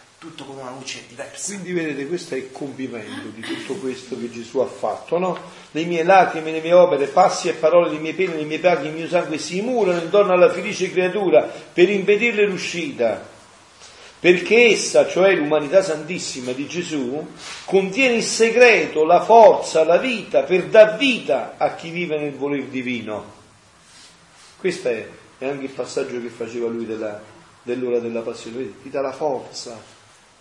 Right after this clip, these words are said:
Speaker 2: ti, ti fa, ti dà tutta un'ener-, una realtà. Infatti ho letto,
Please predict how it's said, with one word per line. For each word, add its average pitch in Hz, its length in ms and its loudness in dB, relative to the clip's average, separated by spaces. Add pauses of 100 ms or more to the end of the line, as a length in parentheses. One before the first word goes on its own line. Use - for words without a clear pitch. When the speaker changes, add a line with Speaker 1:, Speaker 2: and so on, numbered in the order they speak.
(460)
Speaker 2:
ti, 131 160 -8
ti - 140 -14
fa, 151 400 -4
ti 151 100 -12
dà 160 180 2
tutta 185 220 -12
un'ener-, 156 420 -10
una 151 200 -4
realtà. 139 380 -4
Infatti 135 540 -4 (460)
ho 143 160 -4
letto, 151 800 -4